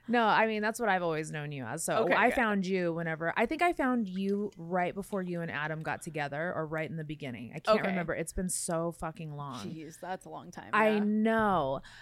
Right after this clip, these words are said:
Speaker 1: Um, so take me on, you're doing Snapchat, you're crossing over into this crazy world.
Speaker 2: <laughs>
Speaker 1: How are you feeling? Are you excited about it? Are you nervous? Do you think, you know, like,
Speaker 2: I was
Speaker 1: like
Speaker 2: excited and nervous because that was, like, very early in my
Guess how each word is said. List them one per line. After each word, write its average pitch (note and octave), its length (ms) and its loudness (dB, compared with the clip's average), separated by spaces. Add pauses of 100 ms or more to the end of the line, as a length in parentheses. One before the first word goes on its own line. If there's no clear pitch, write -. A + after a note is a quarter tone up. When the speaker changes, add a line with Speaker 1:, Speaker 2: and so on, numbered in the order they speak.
(160)
Speaker 1:
Um, A3+ 360 4
so C#4 280 4
take D4+ 240 2
me F4 100 0
on, C#4 180 2
you're A#3+ 220 4
doing B3+ 300 0
Snapchat, G#3+ 760 0
you're G3 120 0
crossing A#3 580 0
over G#3+ 360 2
into G3+ 760 2
this F3+ 340 0 (140)
crazy B3 520 -4
world. E3+ 680 -2
Speaker 2:
<laughs> D#3 60 -16 (520)
Speaker 1:
How A3+ 240 2
are C#4+ 80 4
you D#4 140 0
feeling? C4 300 0
Are E3+ 40 2
you F3+ 140 4
excited E3+ 460 2
about B3 260 2
it? B3+ 160 0
Are F#3 80 0
you F3 140 -2
nervous? G#3+ 640 0
Do F#3+ 100 -4
you F3 160 0
think, F#3 280 -4
you F#3+ 160 -4
know, F3+ 120 -2
like, E3 200 -2 (720)
Speaker 2:
I A3+ 100 6
was C#4 140 8
Speaker 1:
like D#4 100 2
Speaker 2:
excited D4 500 6
and G#3+ 240 2
nervous F#3 380 4
because F#3+ 240 -2
that F3 180 6
was, F3+ 140 4
like, E3+ 200 0
very E3+ 260 2
early E3+ 600 -2
in E3 120 -8
my D#3+ 320 -2